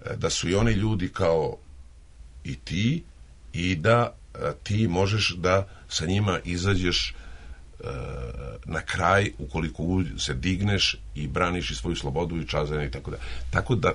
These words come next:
tako da je došlo do, do jednog ustanka koji je u početku bio borba protiv Dahija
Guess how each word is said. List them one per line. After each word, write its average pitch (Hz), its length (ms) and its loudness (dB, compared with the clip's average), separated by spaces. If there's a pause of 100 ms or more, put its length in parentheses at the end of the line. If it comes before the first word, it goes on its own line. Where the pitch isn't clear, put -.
tako 104 240 2
da 120 80 6
je 98 60 8
došlo 107 380 4
do, 90 240 2 (440)
do - 140 2
jednog 95 340 4
ustanka 117 600 4
koji 104 180 -2
je 92 40 4
u - 80 -2
početku 90 440 0
bio 78 340 2 (580)
borba 80 380 2
protiv 76 360 -4
Dahija 110 640 2